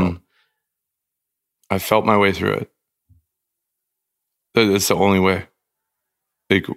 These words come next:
Speaker 2: you can't, you can make a schematic, you can make a big map,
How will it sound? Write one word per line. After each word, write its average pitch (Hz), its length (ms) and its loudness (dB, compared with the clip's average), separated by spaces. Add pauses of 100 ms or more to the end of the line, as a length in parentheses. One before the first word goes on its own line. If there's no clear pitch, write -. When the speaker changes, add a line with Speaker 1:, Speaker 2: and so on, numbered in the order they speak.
(180)
Speaker 2:
you 101 160 0
can't, 113 420 2 (680)
you 101 260 -2
can 95 160 2
make 98 180 0
a 90 60 0
schematic, 98 680 0
you - 60 -8
can 87 120 -2
make 92 140 0
a 90 60 -2
big 92 220 -2
map, 95 360 -2